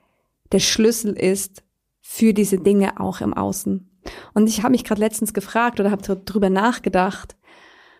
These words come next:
mit all den Menschen, mit denen ich schon gearbeitet habe, habe ich mich gefragt, okay, ist jemals jemand auf mich zugekommen mit dem Anliegen, mein Ziel ist es, die geilste, beste Beziehung zu mir selbst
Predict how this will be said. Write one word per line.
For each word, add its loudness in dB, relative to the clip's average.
mit 0
all 2
den 4
Menschen, 2
mit 0
denen 4
ich 0
schon 0
gearbeitet -2
habe, 0
habe -2
ich -2
mich 2
gefragt, -2
okay, 0
ist -4
jemals 4
jemand 2
auf -6
mich 2
zugekommen 0
mit 2
dem 0
Anliegen, 2
mein 4
Ziel 4
ist 0
es, -2
die 0
geilste, 2
beste -2
Beziehung 0
zu 0
mir 2
selbst -2